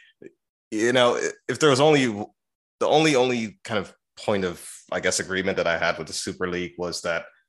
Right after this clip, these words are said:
indeed the argument of, like, financially European football, I guess global football, but European football,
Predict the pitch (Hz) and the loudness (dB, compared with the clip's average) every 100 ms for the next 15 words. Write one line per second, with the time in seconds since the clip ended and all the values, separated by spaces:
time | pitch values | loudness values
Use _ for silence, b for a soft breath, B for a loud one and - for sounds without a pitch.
0 | _ - 120 120 113 104 104 104 101 87 | _ -8 -2 0 4 4 2 0 -2 -2
1 | 87 - 82 - - 90 90 87 - 85 | -4 -6 -10 -6 -6 -2 -2 -4 -6 -8
2 | 87 85 82 b b _ - 85 82 95 | -8 -8 -10 b b _ -10 -8 -6 -8
3 | 82 - 85 82 82 82 85 - 156 98 | -8 -8 -6 -4 -4 -4 -6 -4 -2 -2
4 | 104 98 87 87 85 82 90 110 147 98 | 2 2 0 -4 -4 -2 -2 0 0 0
5 | 98 92 98 - 87 85 | -2 -6 -8 -6 -4 -4